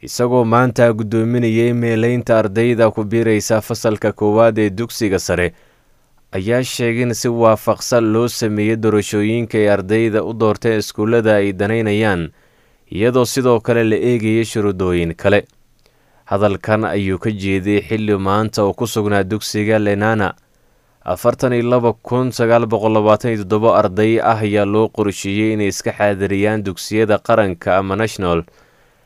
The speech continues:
Laba boqol toddobaatan iyo afar kun toddoba boqol afartan iyo lix ayaa u soo baxay dugsiyada sare degmooyinka, halka kuwa ismaamulada loo qorsheeyey laba boqol siddeetan iyo siddeed kun laba boqol iyo kow.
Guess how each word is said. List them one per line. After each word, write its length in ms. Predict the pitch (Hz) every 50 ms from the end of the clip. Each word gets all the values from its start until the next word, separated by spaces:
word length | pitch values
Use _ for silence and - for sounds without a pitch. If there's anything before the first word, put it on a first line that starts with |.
| _ _ _ -
Laba 200 | 107 120 127 120
boqol 280 | 113 117 107 107 120 110 -
toddobaatan 460 | 120 110 110 113 117 113 - 120 110
iyo 160 | 110 87 76 110
afar 280 | - - - 110 107 -
kun 160 | - 120 120
toddoba 320 | 110 110 101 110 113 117 110
boqol 320 | 104 107 - - 120 113
afartan 420 | 107 101 - - - - 117 107 107 104
iyo 80 | 101
lix 280 | 101 107 117 107 - -
ayaa 220 | 101 101 104 104
u 100 | 98 113
soo 240 | - - 120 107 101
baxay 300 | 95 98 90 101 107 113
dugsiyada 520 | 113 101 98 - - - 107 110 107 104 95
sare 300 | - - 107 110 113 107
degmooyinka, 720 | 101 101 101 92 98 101 98 98 104 110 117 113 104 - 98
halka 460 | 95 101 104 107 104 - - 98 98
kuwa 220 | - - 110 107
ismaamulada 640 | 101 - - 104 98 98 98 101 104 113 110 110 104
loo 200 | 104 107 120 120
qorsheeyey 680 | - - 104 95 - - 98 95 95 98 95 95 87 - _ _ _ _ _ _ _ _ _ _ _ _ _ _ -
laba 200 | 123 123 131 123
boqol 360 | 110 117 107 113 117 120 113
siddeetan 340 | 107 104 113 113 - 120 110
iyo 120 | 107 101
siddeed 260 | 98 107 110 107 - -
kun 180 | - 113 110 107
laba 140 | 107 101 104
boqol 420 | 90 90 92 - - 98 92 92 85
iyo 200 | 71 90 90 85
kow. 380 | - - 101 92 87 80 73